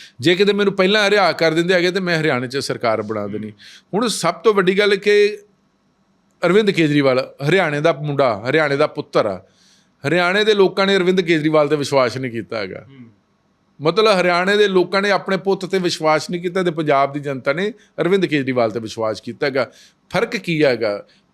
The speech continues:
Speaker 1: ਫਰਕ ਇਹ ਹੈ ਕਿ ਪੰਜਾਬ ਦੀ ਜਨਤਾ ਜਿਹੜੀ ਆ, ਉਹ ਸਿਰਫ ਤੇ ਸਿਰਫ ਧੌਣ ਚੋਂ ਕਿੱਲਾ ਕੱਢਣ ਜਾਂਦੀ, ਉਹ ਆਪਣੀ ਚੰਗੀ ਸੂਝ-ਬੂਝ ਦੀ ਸਿਆਣਪ ਪੇਸ਼ ਨਹੀਂ ਕਰਦੀ। ਉਹ, "ਅੱਛਾ, ਅਕਾਲੀ ਯਾਰ ਕੀ ਅਕਾਲੀਆਂ ਦੀ ਧੌਣ ਚੋਂ ਕਿੱਲਾ ਕੱਢਣਾ, ਅੱਛਾ, ਕਾਂਗਰਸੀ, ਕਾਂਗਰਸੀਆਂ ਧੌਣ ਚੋਂ ਕਿੱਲਾ ਕੱਢਣਾ।"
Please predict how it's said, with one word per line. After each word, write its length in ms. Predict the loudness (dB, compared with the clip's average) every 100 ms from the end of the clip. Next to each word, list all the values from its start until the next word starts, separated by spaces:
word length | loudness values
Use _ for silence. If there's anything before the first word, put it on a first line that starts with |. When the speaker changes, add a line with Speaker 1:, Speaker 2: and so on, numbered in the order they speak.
| _
Speaker 1:
ਫਰਕ 300 | -2 0 2
ਇਹ 120 | 2
ਹੈ 100 | 2
ਕਿ 140 | 2 -2
ਪੰਜਾਬ 580 | -2 0 2 2 2 2
ਦੀ 100 | 2
ਜਨਤਾ 540 | 2 0 -2 -4 -8 _ _ _ _ _ _ -4
ਜਿਹੜੀ 320 | 0 0 2
ਆ, 60 |
ਉਹ 120 | 2 0
ਸਿਰਫ 280 | -2 -4
ਤੇ 180 | 0 -2
ਸਿਰਫ 360 | 0 -2 -2 0 0 0 -2 -10 _ _ 0
ਧੌਣ 260 | 2 2
ਚੋਂ 140 | 0 0
ਕਿੱਲਾ 300 | 2 4 2
ਕੱਢਣ 260 | 2 0
ਜਾਂਦੀ, 380 | 0 0 0 0
ਉਹ 120 | 2
ਆਪਣੀ 320 | 0 0 -6
ਚੰਗੀ 340 | -2 -2 0 -2
ਸੂਝ-ਬੂਝ 600 | 2 2 2 2 2 2
ਦੀ 140 | 0
ਸਿਆਣਪ 800 | -2 0 0 -2 -4 -4 -4 -8 _ _ 2
ਪੇਸ਼ 280 | 4 4 0
ਨਹੀਂ 140 | 0
ਕਰਦੀ। 260 | 0 -2 -8 -12 _ 0
ਉਹ, 140 | 2
"ਅੱਛਾ, 220 | 2 -2
ਅਕਾਲੀ 480 | 0 -2 0 0 2
ਯਾਰ 160 | 2 0
ਕੀ 200 | -6 -2
ਅਕਾਲੀਆਂ 380 | 0 0 0
ਦੀ 80 | -2
ਧੌਣ 220 | 0 -2
ਚੋਂ 120 | -2 -2
ਕਿੱਲਾ 260 | 0 0
ਕੱਢਣਾ, 280 | 0 -4 -6
ਅੱਛਾ, 160 | -8 -6
ਕਾਂਗਰਸੀ, 460 | -4 0 -2 -2 -4
ਕਾਂਗਰਸੀਆਂ 440 | -2 0 0 -2
ਧੌਣ 240 | -4 -6 -6
ਚੋਂ 120 | -8
ਕਿੱਲਾ 200 | -2 -2
ਕੱਢਣਾ।" 200 | -2